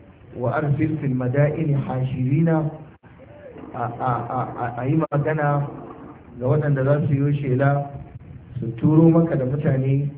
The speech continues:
waɗanda matsafa ne kuma za su kada Annabi Musa a kan tsafinsa. Shi ne, "Ya tuka bi kulli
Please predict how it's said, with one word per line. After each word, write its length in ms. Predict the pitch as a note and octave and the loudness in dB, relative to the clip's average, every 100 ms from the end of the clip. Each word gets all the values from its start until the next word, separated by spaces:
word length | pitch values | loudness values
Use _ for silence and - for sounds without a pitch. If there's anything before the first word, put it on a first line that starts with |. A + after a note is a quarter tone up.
| - - - - - - - | -12 -20 -20 -20 -20 -20 -4
waɗanda 680 | C3+ C#3 C3+ B2+ B2 A2+ - - - - - | 0 2 2 2 0 -2 -4 -12 -20 -20 -6
matsafa 480 | C#3+ D3+ C#3+ C3+ D3 | -2 0 0 2 2
ne 120 | C#3 C3 | 2 0
kuma 180 | C#3+ C#3 | 0 0
za 140 | D3+ | 0
su 160 | C#3 D#3+ - | 0 -2 -2
kada 340 | F3 F3+ E3+ - | 0 2 2 2
Annabi 260 | C#3+ C#3 | 0 0
Musa 260 | C3 C3 D3 C3+ | 0 -2 -2 -2
a 40 | B2+ | -2
kan 220 | C3+ B2 A2 - - - - - - | -2 -2 -4 -10 -16 -20 -20 -20 -14
tsafinsa. 580 | - C3+ C3+ B2 A#2 - | -6 -2 0 0 -2 -2
Shi 120 | - D3 | -2 -2
ne, 220 | C3 A#2+ | -2 -2
"Ya 120 | B2 | -2
tuka 320 | A#2 C#3+ - | -2 -2 -2
bi 100 | C3 C3+ | -2 0
kulli 380 | D3 C#3+ D3+ | 0 2 2